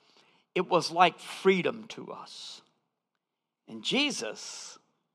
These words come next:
addressed it head on and said, "You've got it wrong. You're thinking man is made for the Sabbath, but Sabbath is made for man."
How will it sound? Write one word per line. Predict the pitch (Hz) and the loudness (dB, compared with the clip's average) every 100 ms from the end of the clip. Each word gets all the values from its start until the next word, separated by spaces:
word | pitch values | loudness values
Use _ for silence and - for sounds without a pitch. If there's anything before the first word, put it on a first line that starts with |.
| _ _ _ _ _ _ _ | _ _ _ _ _ _ _
addressed | 117 131 143 190 185 - | -16 -2 4 6 4 -2
it | 139 | -6
head | - 160 170 | 0 4 6
on | 156 170 135 | 6 4 2
and | 117 | -4
said, | - 131 120 | -2 -2 -2
"You've | 120 123 127 131 147 180 208 208 196 156 | -6 -16 -14 -10 -4 -2 -2 -2 -4 -4
got | - 226 160 | 2 4 6
it | 151 - - | 2 -2 -14
wrong. | 139 135 151 160 139 107 - _ _ _ _ _ _ _ _ - - _ _ _ - - - 160 170 - _ | -10 0 2 2 2 -2 -12 _ _ _ _ _ _ _ _ -20 -20 _ _ _ -20 -20 -20 -20 -20 -20 _
You're | - - - 120 135 165 208 | -20 -20 -14 -6 0 4 4
thinking | 214 214 185 170 151 135 117 - _ _ _ - | 4 2 2 0 -4 -4 -8 -12 _ _ _ -8
man | 131 170 185 | 0 4 4
is | 165 139 | 2 -4
made | 156 165 160 | 0 0 -2
for | - 127 | -8 -10
the | 120 | -8
Sabbath, | - 156 151 117 110 _ | -2 2 2 2 -8 _
but | 107 - | -18 -8
Sabbath | - 143 127 107 - | -2 -2 -2 -10 -18
is | - | -18
made | 120 117 107 | -12 -10 -12
for | - 104 | -16 -18
man." | 101 107 - | -14 -14 -16